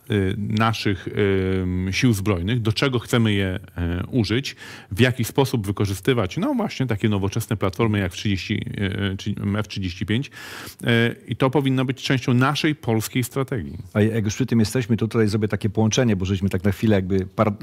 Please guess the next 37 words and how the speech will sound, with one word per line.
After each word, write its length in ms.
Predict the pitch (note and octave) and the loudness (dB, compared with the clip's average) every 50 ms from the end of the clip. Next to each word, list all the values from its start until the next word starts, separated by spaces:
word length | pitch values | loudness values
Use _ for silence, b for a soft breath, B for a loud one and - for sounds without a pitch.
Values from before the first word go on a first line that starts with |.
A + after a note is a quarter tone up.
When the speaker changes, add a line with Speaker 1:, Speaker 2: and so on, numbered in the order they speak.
| A#2 F#2+ E2+ | -2 -2 -2
Speaker 2:
te-, 220 | - G2 G2 F#2+ F2 - _ | 0 -2 -2 -2 -4 -4 _
pozornie 420 | - A#2 G#2+ D3+ F3 C#3 G2+ F#2+ F2 | 2 4 6 6 4 4 2 0 -2
tylko 200 | - F2+ - G2 | -2 0 0 2
odeszli 320 | F#2 G#2 G2+ - - G2+ | 2 2 2 2 2 0
od 160 | F#2+ E2+ - B B B B | 0 -2 -4 B B B B
głównego 320 | - F#2+ F#2+ A2 G2+ G#2 G2 | 0 2 4 4 4 4 2
tematu, 300 | - G#2+ G#2+ G#2 G2+ G2+ | 2 2 0 0 0 -2
czyli 220 | - - G#2 F#2+ | -2 0 2 2
Rosji. 340 | F#2+ G2+ G2+ - C#3 E3 - B B B B B B B B B B B | 2 2 2 0 -2 -4 -6 B B B B B B B B B B B
Tutaj 260 | - A#2+ G#2+ A#2+ A#2 | 0 2 4 4 2
głęboko, 640 | A2 A#2+ A#2+ A#2 A#2+ B2 - - A#2+ A#2+ A#2 A#2+ A2 | 4 4 2 4 2 0 2 2 2 2 2 2 0
e, 260 | A2 A2+ G#2 G2+ G2+ G#2 G#2+ G#2+ A2 | 0 0 0 0 0 0 -2 -2 -2
chciałbym 280 | F#2+ - A#2+ A2 G#2+ G2+ | 0 0 2 2 2 2
polecić 320 | - A2 A2 G#2+ - G#2+ | 2 2 2 2 0 -2
pewien 300 | - G#2 G#2 G#2 G#2 G#2+ A2 A2 G#2 | 0 2 4 4 4 2 0 -2 -2
doskonały 460 | G2+ G#2+ - - A2 A2 A#2+ A#2+ G#2 | -2 -2 0 0 0 2 2 2 0
film. 320 | - - G2+ G2+ G#2 A2 | 0 0 0 2 2 0
E, 280 | G#2+ A2 G#2 G2+ G2+ G2+ | 0 0 0 0 0 2
nie 100 | G#2 G#2+ | 2 2
wiem, 120 | G#2 G2 | 2 0
tutaj 240 | G2 G2+ G2 G#2+ G2 | -2 -2 -2 -4 -2
pan, 240 | F#2 - G2 G2 F#2+ | 0 0 0 0 0
pan 180 | F2+ G2+ G2+ | 0 0 0
Raczek 300 | G2+ G#2 G#2 - - F#2+ | 2 2 2 0 -2 -2
pewnie 220 | - - F#2+ G2+ G2+ | 0 2 4 4 4
lepiej 240 | G2+ G2+ - G#2 F#2 | 4 4 0 -2 -2
to 100 | - F#2+ | 0 0
zrobi. 240 | F2+ G2+ F#2 G2+ | 2 2 2 4
Nie 120 | A2 G#2+ G#2 | 4 4 2
wiem, 120 | G#2 G2+ | 2 0
czy 140 | F#2+ - G2 | -2 -2 0
go 140 | F#2 F#2+ F#2+ | 0 0 0
recenzował. 520 | G2 F#2 - G2+ G2 F2 G#2 F#2+ G2 F#2+ | 0 0 2 2 2 2 2 2 2 2
Nie 100 | G2 G2+ | 2 2
widziałem 280 | G2+ G#2 F#2+ G2+ F#2 F2+ | 2 2 2 2 2 2
tej 100 | G2 F#2 | 2 2
recenzji. 440 | F#2 F2+ - F#2 F#2 F2+ G#2 C#3 | 0 0 0 0 0 2 0 -2